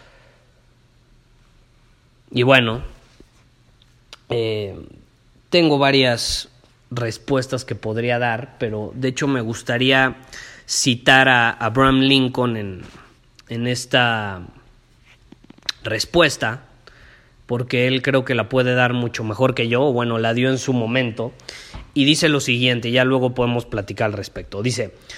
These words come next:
"No puedes ayudar a los pobres destruyendo a los ricos, no puedes fortalecer al débil debil-, debilitando al fuerte,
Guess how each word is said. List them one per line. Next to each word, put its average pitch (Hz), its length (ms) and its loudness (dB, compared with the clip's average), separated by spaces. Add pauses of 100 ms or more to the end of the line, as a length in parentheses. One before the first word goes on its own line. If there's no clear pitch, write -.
(140)
"No 160 160 4
puedes 180 180 4
ayudar 151 360 6
a 165 60 8
los 139 140 0
pobres 147 400 2
destruyendo 127 600 0
a - 20 4
los 107 180 -2
ricos, 117 480 0
no 127 200 0
puedes 139 180 0
fortalecer 117 600 -2
al 135 120 2
débil 131 360 0
debil-, 113 400 -4
debilitando 113 720 -2
al 107 100 0
fuerte, 135 540 2